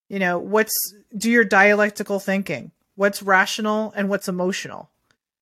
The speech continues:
How much of what you're stressing out is about other people? Are you giving too much of a shit what other people are thinking about?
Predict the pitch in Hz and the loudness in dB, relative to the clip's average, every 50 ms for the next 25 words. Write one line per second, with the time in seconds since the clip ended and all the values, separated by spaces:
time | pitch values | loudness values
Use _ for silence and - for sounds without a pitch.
0 | _ _ _ _ _ _ - - 220 226 233 240 240 240 - 233 202 202 208 214 | _ _ _ _ _ _ 0 2 4 4 4 4 2 2 0 -4 -2 -2 -2 -2
1 | 208 208 214 208 - - 220 214 208 - - 208 202 208 202 196 202 202 - 196 | -2 -2 -6 -6 -4 0 0 0 2 0 -2 -2 0 0 0 0 -2 -4 -6 -6
2 | 180 202 196 190 196 196 208 202 196 - 220 220 214 - - 87 78 - - _ | -2 -2 0 0 0 -2 -2 -4 -4 -4 -4 -4 -4 -4 -6 -8 -8 -8 -12 _
3 | _ _ _ _ _ _ _ _ _ _ _ _ _ _ _ - 196 196 202 185 | _ _ _ _ _ _ _ _ _ _ _ _ _ _ _ -2 0 0 0 2
4 | 208 208 202 208 202 208 - - 240 220 226 220 220 208 - - - - - 214 | 0 0 0 -2 -4 -4 -4 -4 -2 0 2 2 2 0 -2 -4 -8 -4 -2 -2
5 | 196 190 190 - - - 240 214 202 - 220 208 196 196 202 196 208 202 - 226 | 0 0 -2 -4 -2 0 0 0 0 -2 -4 -4 -2 -2 -2 -4 -4 -4 -2 -4
6 | 214 214 208 196 190 190 - 214 220 214 226 190 175 160 165 151 147 143 - | -2 0 0 0 0 0 0 -2 -2 -2 -2 -2 -2 -2 -2 -2 -2 -4 -6